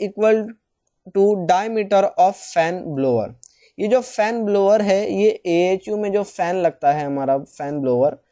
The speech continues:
उसका डायमीटर होता है। इसका जो डायमीटर है हमें वो मैन्युफैक्चरिंग कैटलॉग से मिलता है। तो एट टी आर के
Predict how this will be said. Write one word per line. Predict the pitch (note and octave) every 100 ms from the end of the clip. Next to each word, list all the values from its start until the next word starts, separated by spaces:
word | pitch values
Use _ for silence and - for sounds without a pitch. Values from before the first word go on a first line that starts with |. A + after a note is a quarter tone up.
| _ _
उसका | F#3+ F#3 G#3+ G#3+
डायमीटर | E3+ D3+ D3+ D3+ D3+ D3+
होता | C3+ B2 A#2
है। | A2 G#2+ - _ _ _ _ _ _ _ _ _
इसका | G#3 - B3+ B3 G#3+ _ F#3+
जो | G3+
डायमीटर | G3+ F3+ F#3+ A3 G#3 G3
है | F#3 F3+
हमें | F3+ E3 F#3+ B3 _ _ -
वो | F3+ G#3 A3+ _ _ _ _ _ _ _
मैन्युफैक्चरिंग | D#3 E3+ G3+ G3+ F#3 - F3+ F#3 F#3+ -
कैटलॉग | F3+ E3+ F3+ F#3
से | - F#3+
मिलता | F3+ C#3+ B2 B2
है। | A#2 G#2 B2+ _ _ _ _
तो | F#3+ - -
एट | A#3 B3+ B3
टी | G#3
आर | F#3+ F#3
के | F3+